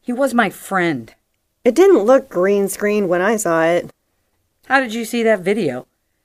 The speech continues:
Speaker 1: That piece of evidence evaporated from the evidence room. I've never even got to see it.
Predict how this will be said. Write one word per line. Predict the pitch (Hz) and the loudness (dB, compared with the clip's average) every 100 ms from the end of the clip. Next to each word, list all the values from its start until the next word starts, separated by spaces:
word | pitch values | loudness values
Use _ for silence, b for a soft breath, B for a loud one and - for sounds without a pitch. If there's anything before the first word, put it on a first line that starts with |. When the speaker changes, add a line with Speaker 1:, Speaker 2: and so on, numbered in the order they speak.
| _ _ | _ _
Speaker 1:
That | 175 185 - - | -2 -2 -2 -8
piece | 165 - | -14 -12
of | 147 | -10
evidence | - 151 147 165 160 | -6 -6 -6 -8 -8
evaporated | 156 147 170 - 160 139 143 | -8 -2 -2 -2 -2 -2 -6
from | 160 143 | -6 -6
the | 151 - | -8 -6
evidence | 180 185 131 - - | -6 -6 -10 -14 -20
room. | - - _ _ _ _ _ | -20 -20 _ _ _ _ _
I've | 147 196 185 | -2 -2 0
never | 147 143 120 | 0 0 -2
even | 135 139 139 | -6 -6 -4
got | 127 - | -4 -4
to | 139 | -12
see | - 147 120 | -10 -10 -10
it. | - | -14